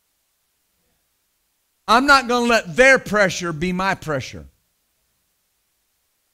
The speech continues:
I'm in the plan of God. Right? Because the bill comes in, and it's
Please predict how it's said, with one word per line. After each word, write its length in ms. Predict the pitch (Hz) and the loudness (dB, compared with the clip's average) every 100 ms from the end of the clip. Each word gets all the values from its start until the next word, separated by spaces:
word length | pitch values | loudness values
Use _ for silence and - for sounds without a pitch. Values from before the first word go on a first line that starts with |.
| _ _ _ _ _ _ _ _ _ _ _ _ _ _ _ _ _ _ | _ _ _ _ _ _ _ _ _ _ _ _ _ _ _ _ _ _
I'm 220 | 185 202 | -2 0
in 160 | 190 175 | -2 -6
the 60 | |
plan 280 | - 180 165 | -6 -4 -4
of 120 | 165 | -6
God. 340 | 147 196 131 - _ _ _ _ _ _ _ _ _ _ _ _ _ _ _ _ _ | -6 -6 -6 -10 _ _ _ _ _ _ _ _ _ _ _ _ _ _ _ _ _
Right? 340 | 147 190 - - _ _ _ _ _ _ | 0 2 2 -4 _ _ _ _ _ _
Because 360 | 208 226 269 160 | -2 0 -2 0
the 80 | |
bill 320 | 180 262 311 302 | -2 2 2 2
comes 380 | 233 226 196 | -2 -2 -2
in, 380 | 185 190 208 233 - _ _ _ _ _ _ _ _ _ _ _ _ _ _ 202 | -2 0 0 -4 -16 _ _ _ _ _ _ _ _ _ _ _ _ _ _ -2
and 140 | 202 | -2
it's 160 | 185 | -2